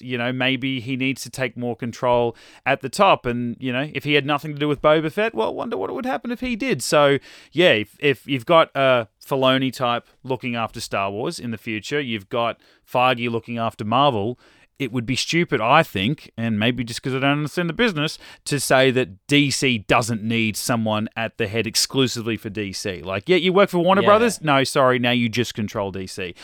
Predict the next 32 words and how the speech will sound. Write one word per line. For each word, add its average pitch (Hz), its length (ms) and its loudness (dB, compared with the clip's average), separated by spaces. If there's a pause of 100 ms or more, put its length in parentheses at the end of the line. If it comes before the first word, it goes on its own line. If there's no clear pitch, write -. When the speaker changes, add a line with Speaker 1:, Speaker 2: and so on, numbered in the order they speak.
(100)
Speaker 1:
Make 156 180 2
superhero 131 560 2
movies, 95 340 -2
go 110 200 2
home. 90 400 -6
You 104 100 -10
know, 98 160 -8
like, 113 160 -6
that's 117 260 -4
your 104 60 -8
job. 92 380 -10
So 92 280 -6 (680)
do 113 180 6
it. 85 120 -4 (140)
Do 123 180 4
it 113 100 0
quickly. 107 420 -4
And 240 160 6
also, 208 540 6
I 208 160 6
think, 185 400 -2 (520)
I 196 200 6
still 208 280 4
th-, - 160 -6
I 165 140 4
still 214 240 -2
think - 300 -2
there 156 180 2
is 127 180 -2
room. 120 400 0
I 165 140 6
love 175 380 4